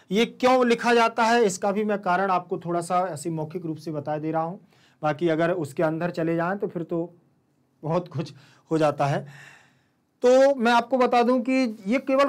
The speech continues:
खुशबू मात्र के लिए होता है, उच्चारण हमें जब इसका करना होता है तो ये जो कोई पढ़ रहा है उसे महसूस होना चाहिए कि यहाँ आ है, सामने वाले को सुनाई नहीं देना चाहिए कि यहाँ आ है। जैसे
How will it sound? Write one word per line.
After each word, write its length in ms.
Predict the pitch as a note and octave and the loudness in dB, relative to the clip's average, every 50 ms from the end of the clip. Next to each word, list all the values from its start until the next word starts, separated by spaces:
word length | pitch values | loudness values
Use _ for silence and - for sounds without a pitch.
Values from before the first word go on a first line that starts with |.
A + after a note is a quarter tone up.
| C#4 - | 0 -6
खुशबू 340 | - A3+ F#3+ F#3 G3 B3 A#3 | -6 -6 -4 -4 -2 -2 0
मात्र 300 | A3 F#3+ E3+ - F3+ F3 | 0 0 0 -2 -6 -6
के 140 | - G3+ | -6 -4
लिए 100 | F#3 F#3+ F3+ | -4 -4 -4
होता 260 | D#3 D3+ C#3+ - F#3+ | -4 -4 -6 -4 -4
है, 100 | G#3 A3+ | -2 -2
उच्चारण 540 | G#3+ G3+ G3 - - - F#3+ F#3+ G3+ A3 A3 | -2 -4 -4 -6 -4 0 0 2 2 0 0
हमें 200 | G3 G3+ G#3 G#3 | -2 -2 -4 -2
जब 140 | G3 G3 F#3 | -2 -2 -4
इसका 240 | F3+ F3+ - F#3+ F3+ | -4 -6 -8 -12 -8
करना 260 | - E3+ E3+ F3+ F#3 | -6 -6 -6 -4 -4
होता 280 | E3 D3+ D3+ - - D#3 | -4 -4 -6 -6 -6 -6
है 180 | D#3 E3+ G3 G#3 | -4 -2 -4 -4
तो 140 | - A3+ G3+ F3+ D3+ D#3 E3 E3+ D#3+ D#3 E3+ | -4 -6 -6 -6 -4 -4 -6 -6 -8 -12 -6
ये 160 | F3 G3 G#3 | -4 -4 -4
जो 160 | F3+ F3+ G#3 | -2 -4 -6
कोई 140 | G#3 A#3 A3+ | -4 -4 -6
पढ़ 220 | A3 - G3 G3+ G3+ | -4 -2 -2 0 0
रहा 220 | G3 G3+ G3 G#3 | 0 0 0 0
है 100 | A3 G#3+ | 0 -2
उसे 240 | G3 E3+ - - G#3+ | -2 -4 -4 -4 -4
महसूस 420 | G3 F3 E3 D#3 D#3+ F#3 F#3 F3 - D3+ | -4 -4 -6 -8 -8 -10 -12 -12 -10 -8
होना 160 | D3 D3+ D3 | -6 -6 -6
चाहिए 200 | D3+ F3+ F#3 G3+ | -4 -4 -6 -6
कि 120 | G3+ F3+ | -6 -4
यहाँ 280 | D#3 D3 C#3 C#3+ - - - D3 | -6 -6 -6 -8 -10 -14 -10 -8
आ 100 | C#3+ C3+ | -6 -6
है, 240 | B2 B2 C#3+ E3+ F3+ - - _ _ - | -6 -4 -6 -6 -6 -8 -20 _ _ -12
सामने 320 | - - G#3 G3+ G3+ G3+ | -4 -2 -2 0 0 0
वाले 220 | F#3 E3+ E3 E3+ E3 | 0 0 0 -2 -2
को 120 | - F#3+ | -4 -6
सुनाई 300 | - - G3+ F3+ E3 D#3 | -8 -8 -8 -6 -4 -4
नहीं 160 | D3 C#3 C#3 C3+ | -4 -4 -4 -6
देना 220 | C#3 C3+ C3+ C3+ | -6 -6 -6 -6
चाहिए 220 | A#2+ C3 D3 D3+ F3+ | -6 -6 -6 -6 -6
कि 120 | F3+ D#3+ | -6 -6
यहाँ 260 | E3+ D3 C3 C#3+ D3 | -6 -6 -6 -6 -8
आ 40 | B2 | -8
है। 100 | A#2+ A#2+ - - - _ _ - | -8 -10 -12 -16 -20 _ _ -4
जैसे 320 | D#3 G3 G3+ - B3 B3 | -2 -2 -2 0 -2 -2